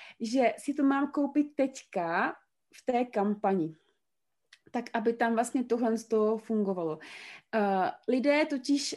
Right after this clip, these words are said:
nepotřebují pouze důvod, že si mají něco koupit, ale potřebují taky důvod,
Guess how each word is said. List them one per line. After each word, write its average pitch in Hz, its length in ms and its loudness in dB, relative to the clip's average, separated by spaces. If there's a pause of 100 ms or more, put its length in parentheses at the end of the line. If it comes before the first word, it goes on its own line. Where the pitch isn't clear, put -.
nepotřebují 254 680 0
pouze 277 400 0
důvod, 226 500 -2
že 254 240 0
si 277 220 0
mají 233 340 4
něco 220 300 -2
koupit, 220 600 -4 (120)
ale 196 200 -2
potřebují 254 580 -2
taky 220 240 -6
důvod, 180 480 -6